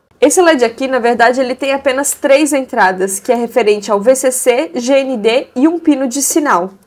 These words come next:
E no interior de cada um dos leds tem um microcontrolador que se interliga entre si.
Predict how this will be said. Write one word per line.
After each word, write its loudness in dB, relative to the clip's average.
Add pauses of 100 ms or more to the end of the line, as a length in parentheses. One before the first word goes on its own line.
(260)
E 0
no 4
interior 6
de -2
cada 2
um 2
dos 0
leds 2
tem 2
um -4
microcontrolador 0
que -2
se -2
interliga 2
entre -2
si. -4